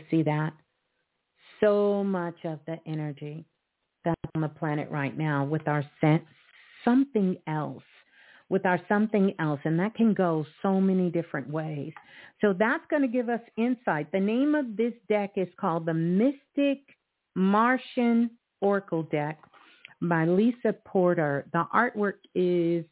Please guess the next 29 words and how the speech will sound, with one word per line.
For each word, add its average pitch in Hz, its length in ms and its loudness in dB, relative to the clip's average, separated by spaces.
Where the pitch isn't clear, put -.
beautiful. 160 800 0
The 185 100 -2
artwork 226 500 0
is 202 120 -8
beautiful. 180 680 -4
And, 180 360 -2
and 196 200 -2
forgive 214 360 2
me, 247 380 4
I 196 160 0
tried 208 180 -4
to 202 100 2
look 208 400 2
and 190 160 2
see 208 260 2
who 190 240 0
sent 214 240 0
this 220 160 2
deck 214 240 0
to 240 100 4
me, 240 340 4
and 190 120 2
it 196 120 0
was 196 120 4
so 214 180 4
many 220 240 4
years 208 400 2
ago, 190 480 2
I 170 140 -6